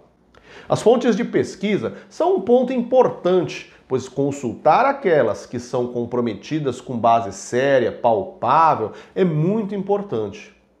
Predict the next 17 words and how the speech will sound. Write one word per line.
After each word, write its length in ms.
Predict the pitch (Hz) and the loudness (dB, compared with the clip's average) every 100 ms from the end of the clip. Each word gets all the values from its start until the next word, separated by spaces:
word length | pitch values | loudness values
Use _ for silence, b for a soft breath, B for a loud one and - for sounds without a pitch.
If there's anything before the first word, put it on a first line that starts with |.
| b b b | b b b
Inclusive, 500 | 92 95 147 135 180 | -8 -2 0 2 4
há 40 | 202 | 4
um 140 | 240 | 4
vídeo 460 | 143 123 220 220 175 | -2 -4 -4 -2 -4
aqui 180 | - 156 | -4 -8
no 120 | 139 | -8
canal 560 | 117 107 139 156 107 B B - | -8 -4 0 0 0 B B -12
usando 440 | 220 151 190 208 | -8 -2 -2 -2
o 40 | 156 | -4
filme 380 | - 170 202 | -6 -4 -2
como 220 | 156 160 160 | -4 -4 -4
referência 600 | 160 - 151 175 180 180 | -4 -4 -2 -2 0 -2
à 20 | |
Montanha 600 | 180 160 - 196 214 214 | 0 -2 -2 0 2 2
dos 180 | 190 - | -2 -6
Sete 460 | - 202 196 196 | -2 0 0 2
Abutres, 640 | 202 139 180 202 139 107 | 0 2 0 -2 -4 -8